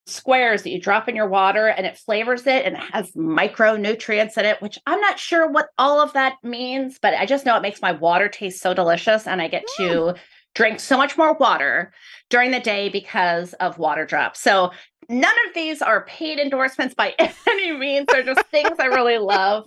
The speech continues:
Speaker 1: But for those who are local, I could tell you about my favorite dentist, but, you know, I won't do that. But, you know, these are the things I love to tell people about the stuff that I love.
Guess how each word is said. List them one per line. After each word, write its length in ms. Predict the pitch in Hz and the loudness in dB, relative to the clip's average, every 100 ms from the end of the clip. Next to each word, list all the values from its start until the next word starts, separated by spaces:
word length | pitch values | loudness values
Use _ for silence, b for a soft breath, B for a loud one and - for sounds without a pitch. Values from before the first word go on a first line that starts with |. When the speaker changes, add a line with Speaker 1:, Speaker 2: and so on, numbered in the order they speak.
| - | 0
Speaker 1:
But 340 | 214 190 - - | 0 0 -6 -2
for 100 | 240 | 2
those 300 | 254 262 269 | 4 4 2
who 80 | 254 | 0
are 100 | 202 | 2
local, 340 | 214 294 285 | 2 2 2
I 80 | 220 | -2
could 120 | 214 | -2
tell 160 | 208 220 | -6 -2
you 80 | 208 | 0
about 180 | 190 180 | 0 -2
my 120 | 180 | -4
favorite 320 | 165 - - | -4 -6 -4
dentist, 420 | 285 277 285 - | -2 -2 -4 -2
but, 140 | 277 294 | -2 2
you 60 | |
know, 100 | 320 | 4
I 100 | 302 | 4
won't 260 | 339 370 370 | 2 0 -2
do 160 | 320 294 | -8 -4
that. 280 | 160 135 - - | -4 -4 -4 0
But, 320 | 226 - - - | 0 0 -2 -2
you 100 | 220 | 0
know, 180 | 208 | 0
these 300 | 202 254 277 | 0 -4 -6
are 40 | 277 | -8
the 100 | 240 | -6
things 240 | 220 190 | -6 -2
I 100 | 196 | -2
love 340 | 190 202 226 226 | 0 2 2 0
to 60 | |
tell 200 | 247 233 | -4 -4
people 240 | 190 185 185 | -4 -2 -2
about 160 | 175 175 | -2 -4
the 60 | |
stuff 260 | 170 175 - | -4 -4 -2
that 140 | 175 | 0
I 80 | 165 | 2
love. 360 | 165 160 160 | 2 2 2